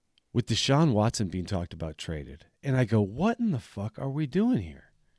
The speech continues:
As the N F L, you got a guy with twenty-three allegations who's gonna be getting, you know, talking about two, three first-round picks. W-, we got a coach that says something in an email,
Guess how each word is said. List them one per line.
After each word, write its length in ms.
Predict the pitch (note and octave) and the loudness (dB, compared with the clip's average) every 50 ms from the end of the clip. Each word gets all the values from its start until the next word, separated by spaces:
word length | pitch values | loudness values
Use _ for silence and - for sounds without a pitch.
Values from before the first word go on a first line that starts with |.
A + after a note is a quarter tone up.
| _ _ _ _ _ _ _ _ _ _ _ _ _ _ _ - | _ _ _ _ _ _ _ _ _ _ _ _ _ _ _ -4
As 200 | E3 D#3 C3+ B2+ | -4 -4 -2 0
the 160 | D3+ D#3+ G3+ | 2 4 4
N 100 | A#3 B3 | 6 4
F 180 | B3 G#3+ - | 4 2 2
L, 380 | - G#3+ G3+ C#3 G#2+ A2+ A#2+ - _ _ _ _ _ _ _ _ _ _ _ _ _ _ | 2 2 2 2 0 -4 -8 -12 _ _ _ _ _ _ _ _ _ _ _ _ _ _
you 100 | - F3+ | 0 4
got 140 | F3+ G#3+ G#3 | 8 10 10
a 60 | F3+ | 10
guy 180 | D3 E3 F#3 F3+ | 10 8 8 8
with 140 | D#3 B2+ B2 | 8 6 4
twenty-three 720 | - - - D3 E3+ F#3 G#3 G3+ - - - F#3 F#3+ F#3 E3 | -2 -4 0 2 2 4 4 2 0 -4 -6 -2 -2 0 0
allegations 840 | C#3+ D#3 D#3+ D3+ C#3 A#2 G#2 B2 C3+ D3 C#3 - B2+ A2+ G#2+ - | 2 2 4 2 2 2 2 2 2 2 0 -2 -4 -4 -4 -2
who's 180 | - C3 A#2+ - | -4 -4 -2 0
gonna 180 | D3 D3 C3+ C3 | 2 4 4 4
be 160 | A2 B2+ B2 | 4 2 2
getting, 320 | A2 C3 C#3+ C3+ A#2 A2+ | 4 4 2 2 2 -2
you 140 | G2 B2 C3 | -4 -2 -2
know, 160 | A#2 A2+ A2+ | -2 -2 -2
talking 320 | - - D3 C#3 B2 C3+ B2+ | 0 2 2 2 4 2 0
about 280 | A#2+ B2 A2 G2 - - _ _ _ _ - | 2 2 0 0 -2 -8 _ _ _ _ -2
two, 220 | - C#3+ D3+ D3+ | 2 4 4 4
three 280 | D3 - A#2 A#2+ C3+ C3+ | 2 0 0 0 0 0
first-round 640 | - - A#2 B2+ B2+ - - C3 B2+ A#2+ A2+ G2+ | 0 2 2 2 2 2 2 0 2 2 0 -2
picks. 520 | - B2 C3+ A#2 F#2+ - - - - - - _ _ _ _ _ _ _ _ _ _ _ - - _ _ - | -2 -2 -2 -2 -2 -6 -12 -16 -16 -16 -18 _ _ _ _ _ _ _ _ _ _ _ -20 -20 _ _ -14
W-, 280 | - - E3 D#3 - - | -10 -6 -6 -6 -8 -6
we 140 | D#3+ F3 E3 | -4 0 4
got 160 | D#3 D#3+ C#3+ | 4 4 4
a 60 | C3+ | 4
coach 400 | - - G3+ G#3 G#3+ G#3 - - | 2 2 2 4 4 2 2 2
that 160 | F#3 E3 D#3 | 2 2 2
says 260 | - - E3 D#3+ D3 - | 2 4 4 4 4 2
something 300 | - F3 D#3 D#3 D#3 D#3 | 0 0 0 2 2 2
in 80 | C#3+ | 2
an 120 | C3 A2+ B2+ | 2 4 4
email, 560 | D3 D#3+ D3 B2 G2+ F2+ E2 E2 F#2 G2 | 4 4 4 2 0 -4 -6 -8 -10 -12